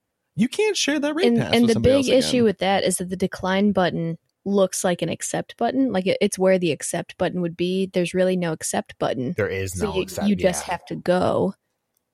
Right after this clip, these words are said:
Speaker 2: and that's you accepting.
Speaker 1: Yeah, so it's kind of a
Speaker 2: So
Speaker 1: bummer.
Speaker 2: people have been hitting the decline button on accident just out of reflex, thinking that, you know, it's a button that they should press. And so they give away the E X raid pass, and then they, you know, they can't get it again,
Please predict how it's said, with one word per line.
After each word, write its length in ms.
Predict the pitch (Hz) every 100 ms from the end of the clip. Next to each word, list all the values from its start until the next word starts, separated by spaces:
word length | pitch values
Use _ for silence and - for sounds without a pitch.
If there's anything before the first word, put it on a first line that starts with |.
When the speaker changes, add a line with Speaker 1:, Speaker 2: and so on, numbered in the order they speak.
| _
Speaker 2:
and 160 | 190 190
that's 240 | 180 -
you 180 | 190 170
accepting. 600 | - - 190 190 - 101
Speaker 1:
Yeah, 180 | 107 104
so 220 | - 120
it's 160 | 113 -
kind 120 | 233
of 60 | 98
a 40 |
Speaker 2:
So 240 | 196 185 107
Speaker 1:
bummer. 260 | 82 95 - - -
Speaker 2:
people 320 | 254 226 226
have 200 | 226 202
been 120 | 190 190
hitting 260 | 202 208
the 80 | 180
decline 400 | 185 - - 233
button 260 | 196 180 190
on 140 | 175
accident 420 | 180 196 - 170
just 180 | 185 180
out 160 | 180 175
of 120 | 165
reflex, 500 | 190 - 170 - -
thinking 480 | 185 180 175 165 170
that, 160 | 180 -
you 100 | 180
know, 120 | 165 156
it's 140 | 170
a 40 | 165
button 220 | 165 -
that 80 | 165
they 120 | 160
should 180 | 170 -
press. 480 | - 220 170 175 - - - _ -
And 140 | 196
so 120 | - 185
they 120 | 180
give 200 | 175 208
away 240 | 214 202
the 280 | 185 180 165 -
E 160 | 214
X 220 | 240 - 226
raid 160 | 196
pass, 260 | - 190 190
and 120 | 196
then 120 | 185 180
they, 200 | 175 - -
you 100 | 185
know, 100 | 165
they 120 | 165
can't 240 | 175 185 175
get 140 | 170
it 100 | 160
again, 420 | 160 165 - 240